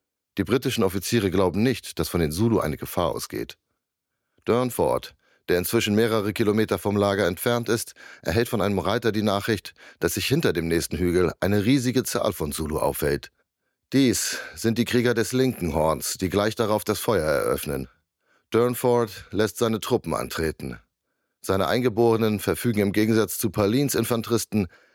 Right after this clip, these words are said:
weder über Artillerie noch über moderne Gewehre.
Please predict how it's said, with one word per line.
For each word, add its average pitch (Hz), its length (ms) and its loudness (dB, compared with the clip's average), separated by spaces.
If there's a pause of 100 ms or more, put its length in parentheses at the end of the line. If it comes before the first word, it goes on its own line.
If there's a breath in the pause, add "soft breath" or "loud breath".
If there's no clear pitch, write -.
(120 soft breath)
weder 107 200 2
über 92 240 0
Artillerie 110 600 0 (360 soft breath)
noch 135 180 -2
über 113 160 0
moderne 107 400 2
Gewehre. 92 580 0